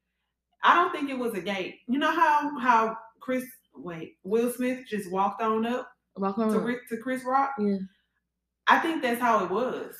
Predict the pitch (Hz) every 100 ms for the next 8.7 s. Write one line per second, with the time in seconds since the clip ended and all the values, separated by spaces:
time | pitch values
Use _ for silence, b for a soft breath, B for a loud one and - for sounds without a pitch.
0 | - - 233 - 233 220 208 208 196 185
1 | - 202 202 208 196 208 208 208 202 202
2 | 196 196 185 269 285 254 254 240 247 247
3 | 247 240 185 226 285 - 175 156 160 -
4 | - 185 330 349 285 277 269 254 170 175
5 | 202 208 202 208 208 240 - 190 185 175
6 | 147 151 - 220 233 240 269 233 240 214
7 | 220 214 190 190 - - _ _ 190 175
8 | 170 147 147 - - 196